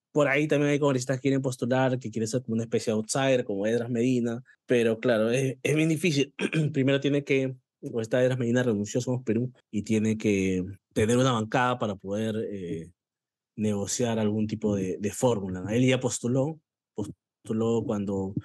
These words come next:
compitió contra Ley Camones, quedó se-, se pasó segunda vuelta con ella, pero perdió. Pero el tramo todavía es largo, ¿no? Ha-, hay que ver cómo se mueven las fichas en las siguientes semanas, pero yo creo que est-, está más peleada que las dos,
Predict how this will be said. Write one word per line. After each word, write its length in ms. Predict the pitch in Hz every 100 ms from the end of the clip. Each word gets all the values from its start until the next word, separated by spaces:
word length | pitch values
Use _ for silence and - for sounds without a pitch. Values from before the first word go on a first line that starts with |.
| - - _
compitió 400 | - 110 110 135
contra 280 | 123 123 117
Ley 160 | 117 123
Camones, 320 | 120 160 160
quedó 180 | 120 120
se-, 180 | - 113 98 92
se 200 | - -
pasó 180 | 110 120
segunda 300 | 123 123 127
vuelta 260 | 135 127
con 140 | 120 139
ella, 100 | 135
pero 140 | 104
perdió. 420 | 107 113 147 202 _ - - _ _ _ _ _
Pero 640 | 117 107 104 104 101 101 101
el 140 | 98
tramo 320 | 123 123 123
todavía 280 | 113 104 107
es 80 | 110
largo, 360 | 107 95 87
¿no? 160 | 90 107 110 - - -
Ha-, 340 | 98 - 104
hay 100 | 127
que 140 | -
ver 120 | 127 113
cómo 200 | 123 127
se 80 |
mueven 160 | 120 123
las 140 | 113
fichas 400 | - - 113 123
en 180 | 113 95
las 120 | 104
siguientes 260 | - 107 110
semanas, 440 | 101 104 101 104 - _
pero 280 | 107 104 104
yo 120 | 110
creo 160 | 120
que 120 | 123 123
est-, 280 | 113 - -
está 260 | 147 - 160
más 200 | 165 139
peleada 420 | 147 135 135 135
que 80 | 139
las 280 | 123 113 -
dos, 400 | 117 123 - -